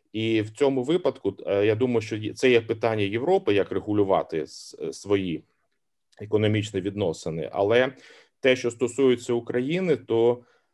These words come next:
е, як я вже пропонував, нам про-, е, е, нам необхідно зробити так, як ми зробили з Національним банком України по відношенню до курсу гривні до валют.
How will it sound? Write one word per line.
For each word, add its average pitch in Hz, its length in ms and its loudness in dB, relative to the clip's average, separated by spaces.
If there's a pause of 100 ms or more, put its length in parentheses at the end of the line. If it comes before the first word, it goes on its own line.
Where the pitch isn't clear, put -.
(240)
е, 95 300 4
як 110 200 0
я 131 100 6
вже 113 180 0
пропонував, 117 800 0
нам 113 520 -2 (140)
про-, - 260 0
е, 92 760 2
е, 95 40 0
нам 120 220 0
необхідно 117 880 2
зробити 110 520 0
так, 135 300 -2
як 98 160 -2
ми 110 120 0
зробили 107 400 0
з 101 60 -6
Національним 104 600 -2
банком 104 440 -2
України 104 480 -4
по 101 180 -4
відношенню 101 580 -4
до 90 120 -8
курсу 104 420 -8
гривні 98 340 -6
до 87 180 -6
валют. 90 340 -2